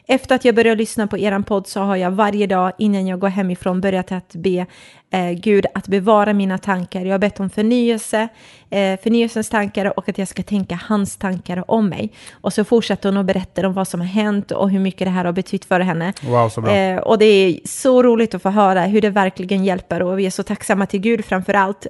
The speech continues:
Speaker 1: Och
Speaker 2: Mm.
Speaker 1: jättetack till dig Annie att du skickade till oss och gav en sån fin recension.
Speaker 2: Mm.
Speaker 1: Sen har vi en annan tjej som skriver att hon älskar att lyssna på våran podd och är så tacksam för att vi finns, som heter Ilona Berg. Eh, en annan kille som heter Micke skriver så här:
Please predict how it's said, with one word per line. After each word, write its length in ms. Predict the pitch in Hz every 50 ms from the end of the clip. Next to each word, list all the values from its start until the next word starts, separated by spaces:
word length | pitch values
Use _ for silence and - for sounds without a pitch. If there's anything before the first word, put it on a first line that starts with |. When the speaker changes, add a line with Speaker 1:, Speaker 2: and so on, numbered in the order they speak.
| -
Speaker 1:
Och 100 | - 202 120 113
Speaker 2:
Mm. 20 | 104 - 202 185
Speaker 1:
jättetack 500 | 214 214 202 214 - 196 - 202 185 -
till 120 | - 202
dig 120 | 196 190 185
Annie 300 | - 190 185 180 180 180
att 100 | 180 -
du 240 | 196 190 180 185 180 -
skickade 440 | - - - 226 - - 208 190 190
till 240 | - - 202 190 185
oss 160 | 185 190 -
och 160 | - - 196
gav 180 | 196 190 180 185
en 60 | 190
sån 180 | 185 - 180 180
fin 200 | - 180 175 190
recension. 400 | 190 185 - 208 - - 220 196 208 214 - _
Speaker 2:
Mm. 120 | - 127 110 - - - - -
Speaker 1:
Sen 180 | - - 233
har 140 | 247 247 240
vi 100 | 233 240
en 80 | 240 240
annan 220 | 233 226 220 226
tjej 240 | 220 - 247 233 226
som 220 | - - 226 214
skriver 340 | 220 - - 214 208 196 202
att 140 | 196 202 -
hon 160 | - 208 202 -
älskar 400 | - 220 202 202 - - - 196
att 160 | 208 208 -
lyssna 320 | 214 214 - - 214 208
på 140 | 196 - 208
våran 300 | 190 202 196 185 180 190
podd 320 | 190 - - 220 220 220 220
och 60 | 208 190
är 40 | 180
så 120 | - -
tacksam 400 | 175 - 190 185 - - 196 190 -
för 60 | 180
att 140 | 180 - -
vi 80 | 185
finns, 480 | 175 - - 233 247 285 370 - - -
som 140 | - 202 190
heter 380 | 190 180 180 - 185 185 202 - - - - - _ -
Ilona 420 | - 226 220 214 196 196 190 185
Berg. 380 | 180 196 196 208 214 240 277 285 - _ - - - - - - _ -
Eh, 300 | - 214 208 202 190 190
en 80 | 247
annan 180 | 247 226 233 233
kille 180 | - 247 214
som 120 | 226 - 220
heter 160 | 220 - 220
Micke 400 | 208 233 269 262 - - 233 220
skriver 300 | - - 233 220 190 196
så 120 | 196 -
här: 220 | 196 180 185 202